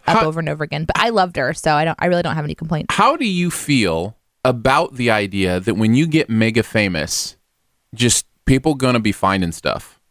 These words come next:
Speaker 2: especially in today's day and age? And I, I don't, I, I'm not trying to get into even necessarily, like, the stuff you don't want them to find. Just, you know, different projects, different things.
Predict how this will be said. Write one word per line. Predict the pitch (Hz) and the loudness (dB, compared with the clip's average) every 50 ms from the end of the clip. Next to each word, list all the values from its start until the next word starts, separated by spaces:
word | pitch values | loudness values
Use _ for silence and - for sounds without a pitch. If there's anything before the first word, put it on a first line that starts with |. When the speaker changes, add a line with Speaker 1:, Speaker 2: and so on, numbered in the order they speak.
| _ _ | _ _
Speaker 2:
especially | - 120 - - 151 160 - 202 185 | -2 -2 0 0 0 0 0 2 2
in | 156 | 2
today's | 139 - 139 131 117 120 127 117 110 | 2 2 2 2 2 2 0 -2 -6
day | 107 104 _ _ 101 - 117 107 104 | -10 -20 _ _ -4 0 2 2 2
and | 101 92 92 | 2 0 0
age? | 90 85 78 71 78 - - - _ _ _ _ - | 0 -2 -2 -4 -6 -10 -12 -14 _ _ _ _ -2
And | 151 175 170 - | 0 0 0 0
I, | - 175 - - - | -2 -4 -4 -2 -2
I | 180 208 | -2 0
don't, | 220 220 190 175 - - - | 0 0 -2 -2 -4 -2 -2
I, | - - - - | -2 0 0 0
I'm | 143 185 202 | -2 -2 0
not | 202 165 - | -2 -4 -2
trying | - 165 156 147 135 | 0 0 0 0 0
to | 123 | -2
get | 117 127 127 | -2 -2 -2
into | 123 120 110 - 123 110 - - | -2 -2 -4 -6 -8 -10 -6 -4
even | 117 120 113 113 113 | -2 0 2 2 2
necessarily, | 113 113 - - 107 - 113 107 104 101 101 | 2 2 0 0 0 0 2 2 2 2 2
like, | 95 95 92 - | 2 0 0 -2
the | 104 | -4
stuff | - - - 98 - 101 | -4 -2 -4 -4 -2 -2
you | 98 | -2
don't | 82 95 87 80 - | 0 0 0 0 -2
want | 85 87 82 85 90 85 | -2 0 0 0 0 0
them | - 92 87 82 | -2 -2 -2 -2
to | 80 - | -2 -4
find. | - 78 76 76 80 | -2 -2 -2 -2 -2
Just, | - 151 147 - - - | -2 -2 -2 -2 -4 -2
you | 160 | 0
know, | 131 107 92 90 90 90 _ _ _ _ _ _ _ _ _ _ _ _ _ _ | 2 2 2 2 0 -2 _ _ _ _ _ _ _ _ _ _ _ _ _ _
different | - 131 - 110 - - | 0 0 0 0 -2 0
projects, | - 190 170 160 143 139 151 143 - - | 2 4 4 4 2 2 0 0 -2 -2
different | - 131 - - 110 98 | -4 -4 -4 -4 -6 -8
things. | - - 143 139 135 135 131 131 131 131 127 - - | -4 0 2 2 2 2 0 0 -2 -4 -6 -8 -12